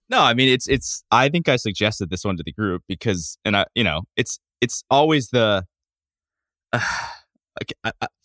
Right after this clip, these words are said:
I gotta, I gotta tiptoe around this one too, 'cause you gotta be careful here. But, like, the guy that, like, always sides with the girl because it's like, she's not, dude, she's not gonna sleep with you, man. Like, I'm sorry.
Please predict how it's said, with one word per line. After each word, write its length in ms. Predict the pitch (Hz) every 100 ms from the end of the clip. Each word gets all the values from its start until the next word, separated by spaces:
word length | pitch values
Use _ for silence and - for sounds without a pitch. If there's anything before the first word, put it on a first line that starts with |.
| - _ _ -
I 60 | 135
gotta, 200 | 180 135
I 60 |
gotta 160 | 156 180
tiptoe 320 | - 151 131
around 240 | 104 95
this 160 | 92 -
one 140 | 92
too, 120 | 92 101
'cause 80 | 90
you 40 |
gotta 140 | 104 101
be 80 |
careful 340 | 90 120 101 85
here. 180 | 85 80
But, 80 | 101
like, 160 | 120
the 80 | 131
guy 240 | 123 131
that, 80 | 147
like, 140 | 127 -
always 380 | 117 117 117 110
sides 340 | 110 101 92
with 120 | 95 87
the 80 |
girl 420 | 82 90 95 101 101
because 500 | 98 - 92 76 -
it's 100 | 85
like, 120 | 98 -
she's 220 | 117 110
not, 180 | 117 -
dude, 160 | 123
she's 140 | - -
not 100 | 123
gonna 120 | 98
sleep 220 | - 87
with 80 | 78
you, 80 | 73
man. 160 | 76 78
Like, 100 | 82
I'm 60 |
sorry. 320 | 85 95 76